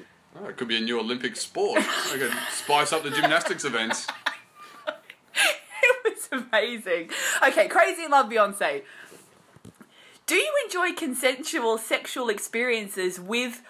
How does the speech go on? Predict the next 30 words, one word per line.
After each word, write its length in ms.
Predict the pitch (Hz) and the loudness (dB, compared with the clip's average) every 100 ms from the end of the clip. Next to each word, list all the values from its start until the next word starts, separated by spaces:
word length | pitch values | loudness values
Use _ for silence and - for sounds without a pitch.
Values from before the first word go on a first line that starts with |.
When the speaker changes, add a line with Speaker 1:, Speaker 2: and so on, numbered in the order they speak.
| - - | -6 -2
Speaker 2:
or 120 | 214 | -2
feel 280 | - 269 277 | -2 -4 -2
a 80 | 254 | -2
sexual 440 | 277 277 - 262 | -2 -2 -4 -6
attraction 500 | - 262 302 - 262 214 | 0 2 2 -2 -8 -2
to 320 | 190 180 175 - | -2 -2 -8 -10
members 420 | 196 240 262 240 226 | 0 2 2 -4 -6
of 100 | 214 | -4
the 80 | |
same 280 | 214 214 214 | -2 -2 -2
sex 340 | 208 196 - 190 | -2 -2 -2 -8
as 120 | 175 | -4
yourself? 600 | 180 - 107 - - - _ _ _ _ - | -2 0 0 -2 -14 -20 _ _ _ _ -2
Okay, 300 | 180 156 - _ | -2 -2 -6 _
yes, 340 | 170 233 330 - | 2 2 2 0
all 180 | 208 208 | -2 -2
the 100 | 202 | -4
time. 400 | 208 170 208 392 - _ _ - - _ _ | 0 2 2 -2 -12 _ _ -20 -20 _ _
Quite 320 | - 254 247 | 0 4 4
a 40 | 214 | 2
bit, 220 | 208 202 | -4 -6
yeah. 380 | 190 180 175 349 - _ _ _ - | 0 2 4 2 -4 _ _ _ 2
Um, 360 | 180 170 165 - | 2 2 -4 -10
what? 380 | 151 170 440 - _ _ _ _ - | 0 4 4 0 _ _ _ _ 0
Now 300 | 220 247 262 | 2 4 2
and 140 | 220 | 0
then? 220 | 208 339 466 - _ _ - | 0 0 -4 -18 _ _ -4
Hardly 480 | 240 262 254 277 185 | 2 2 2 0 2
ever, 360 | 190 202 233 - _ | 4 4 2 -4 _
never. 460 | 147 156 147 277 | -6 -2 -2 -2